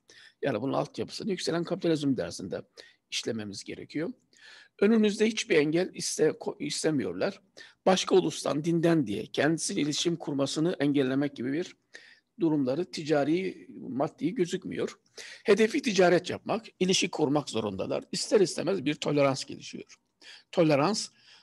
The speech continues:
Thomas Rowland'ın, e, öne çıkarttığı bir kavram olacak.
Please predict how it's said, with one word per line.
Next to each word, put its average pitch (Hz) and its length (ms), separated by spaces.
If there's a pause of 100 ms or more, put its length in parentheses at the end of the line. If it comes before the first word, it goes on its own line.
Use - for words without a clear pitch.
(200)
Thomas 156 420
Rowland'ın, 123 880
e, - 500
öne 139 200
çıkarttığı - 440
bir 143 60
kavram 123 380
olacak. 143 440